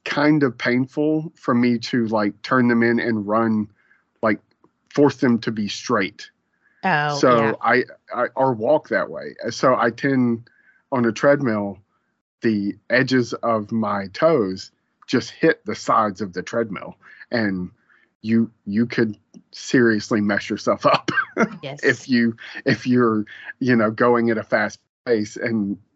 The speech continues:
Speaker 1: you know, you think you're stepping on the treadmill and you're not, and the back of your foot catches it, and then, you know, you're falling off the treadmill.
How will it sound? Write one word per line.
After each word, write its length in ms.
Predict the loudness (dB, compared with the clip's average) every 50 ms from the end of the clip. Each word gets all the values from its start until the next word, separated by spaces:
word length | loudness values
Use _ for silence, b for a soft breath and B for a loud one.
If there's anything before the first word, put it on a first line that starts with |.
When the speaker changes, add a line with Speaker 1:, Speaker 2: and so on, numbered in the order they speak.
| _ _ _
Speaker 1:
you 120 | -4 -4
know, 300 | -2 -2 -4 -6 -8 -12 _ _ _ b b b b b b b b -16 -16 -8 _
you 160 | -4 -4 -4
think 280 | 0 4 4 4 4 4
you're 120 | 0 0
stepping 440 | 0 0 -2 -2 0 0 0 -2 -2
on 120 | -2 -2
the 60 | -4 -4
treadmill 420 | -2 -2 -2 0 0 -2 -4 -4
and 100 | -4 -6
you're 100 | -6 -2
not, 320 | 0 2 2 2 2 0 -2
and 100 | -6 -8
the 60 | -2
back 240 | 0 0 0 0 -2
of 40 | -4
your 140 | -4 -4
foot 260 | -4 -2 -4 -4 -4 _
catches 440 | -4 -6 -6 -6 -6 -12 -6 -4
it, 120 | -4 -4 -4
and 100 | -4 -4
then, 240 | -2 -2 -4 -6 -8 B B B B B B B B B B
you 80 | 0 0
know, 240 | 0 0 -2 -6 -10 _ _ _
you're 160 | 0 0 0
falling 480 | 2 0 2 2 2 0 -2 -2 -2
off 220 | -2 -2 -4 -4 -2
the 100 | -4 -2
treadmill. 480 | 0 2 0 2 0 -2 -6 -6 -12